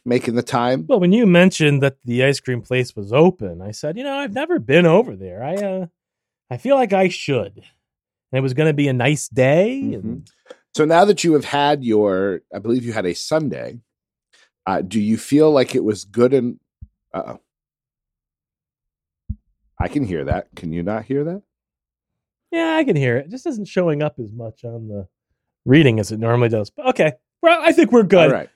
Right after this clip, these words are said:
Speaker 2: Behind the scenes, folks, some audio, what it's quibbles, but I think we're good.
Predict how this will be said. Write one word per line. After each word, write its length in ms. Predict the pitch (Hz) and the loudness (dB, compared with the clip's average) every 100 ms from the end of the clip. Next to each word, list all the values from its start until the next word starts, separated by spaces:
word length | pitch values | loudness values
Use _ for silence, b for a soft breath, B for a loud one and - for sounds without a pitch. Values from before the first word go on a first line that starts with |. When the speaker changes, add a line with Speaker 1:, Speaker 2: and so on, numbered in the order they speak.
| _ | _
Speaker 2:
Behind 260 | 254 311 240 | 4 6 4
the 60 | |
scenes, 360 | - 262 226 170 | 0 0 0 -2
folks, 360 | - 160 143 - | 2 4 4 0
some 140 | 143 | -2
audio, 640 | 170 175 151 131 120 117 - _ _ - | 2 2 4 4 4 0 -4 _ _ -4
what 160 | 135 151 | 0 0
it's 120 | - | -2
quibbles, 560 | - 190 165 131 113 - | -2 4 4 2 -6 -8
but 120 | 415 | 0
I 120 | 381 | 0
think 220 | 277 180 | 0 -2
we're 80 | 165 | -2
good. 340 | 131 127 113 | -4 -4 -6